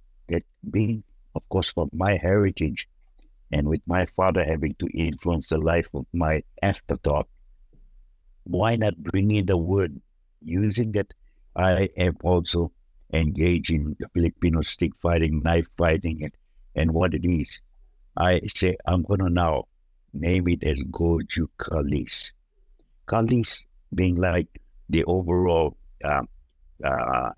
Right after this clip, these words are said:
exercise of the Filipino art. The word Goju is a metaphor. And I use that in the word of, uh, the hard and soft, the positive, negative,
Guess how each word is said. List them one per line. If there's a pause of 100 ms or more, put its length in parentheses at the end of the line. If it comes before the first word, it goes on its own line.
(260)
exercise
of
the (120)
Filipino
art. (420)
The
word
Goju (960)
is (240)
a
metaphor. (840)
And
I
use
that
in
the
word
of, (460)
uh, (280)
the
hard
and
soft, (540)
the
positive,
negative,